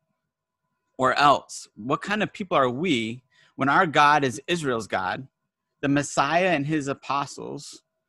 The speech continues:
were Jewish, but most of our members, most Christians in the world, are now Gentiles? See, there's this, this distinct feeling among these early Jewish Christians that maybe they didn't have a place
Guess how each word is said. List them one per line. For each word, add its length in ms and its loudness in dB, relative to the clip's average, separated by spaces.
were 120 -4
Jewish, 760 -4
but 120 -2
most 360 0
of 160 -4
our 260 2
members, 800 -6
most 300 -4
Christians 560 -8
in 60 -10
the 80 -8
world, 420 -6
are 100 -4
now 220 2
Gentiles? 880 -8
See, 360 0
there's 280 -2
this, 240 -4
this 180 -10
distinct 420 -6
feeling 600 -2
among 220 0
these 220 0
early 260 4
Jewish 260 -2
Christians 380 -10
that 180 -8
maybe 440 -6
they 140 -4
didn't 300 -6
have 220 -8
a 80 -8
place 640 -12